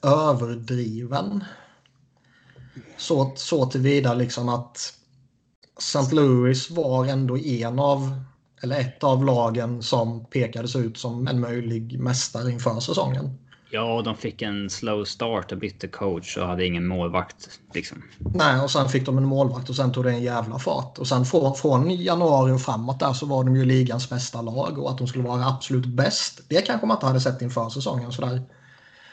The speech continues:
Speaker 1: Men att de skulle vara ett av lagen som, som var där och sniffade, det, det såg man ju helt klart. Det var ju inte något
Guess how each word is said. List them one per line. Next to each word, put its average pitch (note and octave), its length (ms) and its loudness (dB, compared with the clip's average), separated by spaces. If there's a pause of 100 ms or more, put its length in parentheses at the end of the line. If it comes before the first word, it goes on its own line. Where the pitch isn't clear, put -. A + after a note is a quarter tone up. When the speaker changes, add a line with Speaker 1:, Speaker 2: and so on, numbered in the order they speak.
(160)
Speaker 1:
Men C3+ 160 4
att C3 100 6
de C#3 100 -2
skulle C3+ 180 -2
vara C3 220 4
ett B2+ 160 2
av B2 120 0
lagen A#2+ 380 0
som, B2+ 460 -4
som B2 160 -4
var B2 100 -2
där A#2 260 2
och A#2 80 -6
sniffade, C3+ 560 -8
det, C3+ 200 0
det C3+ 300 -6
såg F#3 180 0
man E3+ 140 0
ju D3 100 0
helt A#2 160 -6
klart. C3 280 -2
Det B2+ 60 2
var B2+ 100 6
ju C3+ 60 8
inte C3 180 0
något A#2+ 220 -4